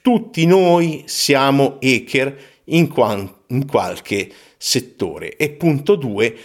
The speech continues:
siamo, sono assolutamente libertario e siamo liberi di scegliere che per s-, settore approfondire. Però, secondo me, d-, dobbiamo stare attenti, perché se diventiamo hacker, maestri, approfonditori,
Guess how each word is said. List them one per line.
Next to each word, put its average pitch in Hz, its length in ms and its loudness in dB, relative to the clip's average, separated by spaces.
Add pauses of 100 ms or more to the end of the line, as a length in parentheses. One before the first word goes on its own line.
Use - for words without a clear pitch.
(140)
siamo, 165 580 0
sono 170 260 -4
assolutamente 147 920 0
libertario 113 840 -2
e 117 40 -8
siamo 143 400 0
liberi 151 560 0
di 123 120 -8
scegliere 127 800 -2 (300)
che 156 540 -2
per 180 180 -2
s-, - 400 -6
settore 139 720 0
approfondire. 107 920 -6 (380)
Però, 131 560 -2
secondo 143 560 -2
me, 92 320 -6 (420)
d-, - 240 -12
dobbiamo 135 380 0
stare 123 240 0
attenti, 95 400 -10
perché 98 200 -8
se 117 220 -2
diventiamo 143 840 0 (260)
hacker, 180 600 0
maestri, 135 760 -2
approfonditori, 143 1200 0